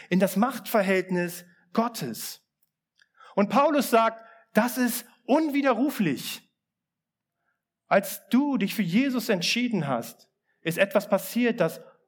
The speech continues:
unwiderruflich geschehen ist. Kein Gefühl, auch nichts Äußerliches, was man hier sieht, sondern eine geistliche Realität ist geschehen,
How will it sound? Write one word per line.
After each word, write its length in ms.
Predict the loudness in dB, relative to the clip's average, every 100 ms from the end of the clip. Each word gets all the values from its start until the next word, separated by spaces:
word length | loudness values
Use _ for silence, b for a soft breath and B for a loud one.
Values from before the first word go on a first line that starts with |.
| _ -2
unwiderruflich 1300 | 0 0 -2 -2 0 0 -2 -4 -4 -6 -6 -12 _ _ -6
geschehen 500 | -2 0 2 0 -2
ist. 500 | -8 -12 -16 -20 -20 _ _ _ _ _ b b _
Kein 320 | 2 4 4
Gefühl, 840 | 0 -2 0 2 2 2 -2 -8 _ _ _ _ b b
auch 220 | 2 4
nichts 260 | 2 0 -8 -20 _ _
Äußerliches, 840 | 2 2 2 2 2 0 0 2
was 160 | 0 2
man 160 | 2
hier 180 | 2 -2
sieht, 480 | 0 0 0 -6 -18 _ _ _ b b
sondern 260 | 0 0 2
eine 260 | 2 2 2
geistliche 920 | 2 2 0 0 -2 0 0 -2 -4 B -2
Realität 800 | 0 0 -2 -2 -2 -4 -8 -20 _ _
ist 260 | -4 -4 -2
geschehen, 600 | -2 0 0 0 -2